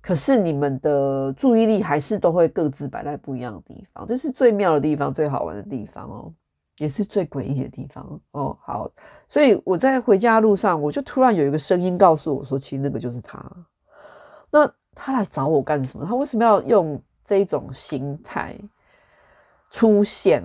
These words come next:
呢？”我后来想想，觉得有可能是他可能觉得我需要这个帮忙吧，需要这个充电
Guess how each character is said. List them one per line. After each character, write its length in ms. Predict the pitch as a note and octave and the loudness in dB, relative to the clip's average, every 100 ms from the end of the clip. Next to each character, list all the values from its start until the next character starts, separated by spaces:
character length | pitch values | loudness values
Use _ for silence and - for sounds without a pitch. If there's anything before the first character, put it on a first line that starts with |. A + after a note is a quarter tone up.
| C2+ | -8
呢？” 60 | G1+ G1+ G1+ - | -16 -20 -20 -20
我 140 | - E3+ | -8 -2
后 140 | A3+ | 4
来 100 | A#3 | 4
想 240 | F#3 D#3+ F3+ | 4 -2 -4
想， 240 | F#3+ C#3+ | -4 -4
觉 140 | D3+ | -2
得 80 | D3 | -2
有 160 | C3 D#3+ | 0 -4
可 140 | D#3 | -4
能 100 | A2+ | -10
是 440 | C3+ E3 A2 C#2 - - _ _ _ _ _ _ _ _ _ - _ _ _ _ | -10 -8 -8 -10 -18 -20 _ _ _ _ _ _ _ _ _ -20 _ _ _ _
他 240 | - B3 C4+ | 0 0 2
可 140 | C3+ | -2
能 100 | C3+ | -2
觉 80 | D3 | 0
得 100 | D3 | 2
我 140 | A#2+ | 0
需 220 | C3 - | -6 -4
要 120 | C3 C3 | -4 -4
这 80 | |
个 80 | C3+ | -8
帮 240 | B2+ - - | -10 -12 -12
忙 120 | - - - | -16 -18 -16
吧， 240 | - - E3 | -16 -14 -18
需 200 | - G3 | -2 4
要 160 | D#3 | 4
这 240 | C#3+ A#2+ B2 | 2 -6 -10
个 400 | - - - - | -12 -12 -14 -14
充 280 | - C#3 C3+ | -8 -6 -6
电 220 | C#3+ G#2 | -8 -10